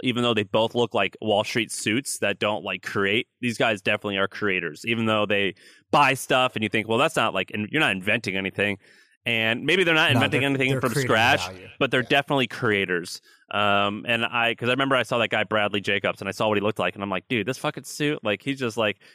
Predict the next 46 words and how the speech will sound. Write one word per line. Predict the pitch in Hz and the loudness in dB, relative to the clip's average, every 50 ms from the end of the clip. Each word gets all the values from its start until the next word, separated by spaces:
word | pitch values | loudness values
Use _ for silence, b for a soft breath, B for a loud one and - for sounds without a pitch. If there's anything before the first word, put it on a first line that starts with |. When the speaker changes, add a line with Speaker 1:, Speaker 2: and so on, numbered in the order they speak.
| b b | b b
Speaker 1:
he's | b - 139 131 | b -4 -2 -2
just | 147 127 - | -2 -2 -2
some | - 127 120 | -2 -4 -2
arbitrage | - 117 113 113 123 113 - - 110 107 107 107 104 - | 0 0 0 0 0 -2 -2 0 0 2 2 2 0 0
square." | - - - 107 107 104 101 95 92 - b b b b b b | -4 -4 -2 0 2 2 2 2 0 -2 b b b b b b
And | - 117 113 | -4 -2 0
he's | 113 120 107 101 110 | 2 0 0 0 0
not. | 104 98 90 - - - | 0 0 0 0 -2 -6
He | 107 110 107 | -8 -8 -8
totally, | - - - 120 117 110 104 107 101 101 104 - - | -6 -2 0 2 2 2 2 2 2 2 0 -2 -2
uh, | 92 95 95 95 92 90 82 - | -2 0 0 2 2 2 0 -2
he's | - - 110 123 120 110 107 | -4 -4 -4 -2 -2 -2 -2
a, | 104 95 - | -4 -4 -4
he's | - - 127 120 107 | -6 -4 -4 -2 -4
a | 117 | -4
creator, | - - 110 101 95 95 90 92 | -6 -4 -2 -2 0 0 0 0
and | 90 101 104 | 0 -2 -4
it's | 98 - | -4 -4
really | 123 120 107 101 98 | -2 -2 0 0 0
interesting. | 101 98 - - - - - 95 87 85 92 | -2 -2 -6 -10 -14 -10 -6 -6 -6 -4 -4
He's | 107 110 113 | -4 -4 -2
maybe | 127 131 127 123 127 120 | 0 0 2 2 2 2
not | 117 110 107 92 | 0 0 0 0
like | 107 101 101 | 0 -2 0
Mark | 104 110 107 | -2 -2 -2
Zuckerberg, | 95 104 127 131 156 120 110 107 117 107 | -2 -2 -2 0 0 2 2 2 2 2
where | 107 101 | 2 2
he's, | 104 95 | 2 2
like, | - 98 - - | 0 -2 -2 -2
coding | - 110 120 123 117 98 | -2 0 0 0 -2 -2
shit, | - - 101 107 - B B B B B B - | -2 -2 -2 -2 -2 B B B B B B -2
but | 123 117 | 0 0
he's | 113 104 | 0 0
a | 117 | -2
different | 98 135 - 117 107 | -2 -4 -6 -4 -4
type | 120 113 117 - | -4 -4 -4 -6
of | 107 - | -10 -18
creator, | - - - 104 101 95 92 87 92 90 | -12 -6 -2 -2 0 0 2 2 0 0
and | 90 95 | 0 0
I | 98 | 0
really | 101 104 107 101 | 0 0 0 0
like | 92 95 95 - | 0 -2 -2 -4
these | 95 90 | -8 -8
types | - 98 90 - | -6 -6 -8 -8
of | 92 | -10
folks. | - - 82 80 - - - | -8 -8 -8 -8 -8 -14 -20